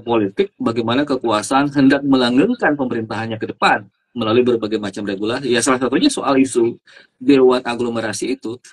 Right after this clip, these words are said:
Kita mesti ingat, Mbak Gita, pada akhir tahun, kira-kira di bulan Desember, kan draft itu beredar di mana-mana gitu ya.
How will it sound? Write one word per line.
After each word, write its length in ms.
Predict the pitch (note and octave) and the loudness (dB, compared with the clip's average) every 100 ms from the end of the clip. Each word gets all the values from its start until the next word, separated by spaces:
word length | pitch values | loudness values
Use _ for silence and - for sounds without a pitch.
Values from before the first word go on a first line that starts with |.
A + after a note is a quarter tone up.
| _ _ | _ _
Kita 160 | G3 B3+ | 0 2
mesti 320 | A3+ F3+ G3 | 2 2 2
ingat, 160 | A3+ F3+ | 2 2
Mbak 220 | D3 B2 | 0 0
Gita, 480 | A2 - E2+ G#2 F#3+ _ - _ _ _ _ - | -2 -6 -8 -8 -12 _ -20 _ _ _ _ 0
pada 560 | D3 D#3 D#3+ E3 D#3+ D#3+ | 2 4 4 4 4 2
akhir 400 | E3+ E3+ D#3+ F3 | 0 0 -2 0
tahun, 400 | F#3 G3+ C3+ D3 | 0 0 -4 -4
kira-kira 320 | C#3 E3 E3 | -4 -2 -2
di 80 | D3 | 0
bulan 240 | B2+ A#2+ | 0 0
Desember, 400 | - F3 F3 A2+ | -4 -4 -4 -6
kan 240 | - B3+ - _ - | -4 -6 -6 _ -4
draft 240 | D3+ D#3+ | 0 2
itu 160 | F#3+ A3+ F3 | 2 0 0
beredar 320 | D3 C#3+ C3+ | 2 2 -2
di 80 | C3+ | -4
mana-mana 560 | B2+ A#2+ D3 G#3+ D#3 | -6 -4 -6 -4 -6
gitu 240 | G#2 - E2 | -6 -10 -10
ya. 160 | G3 | -14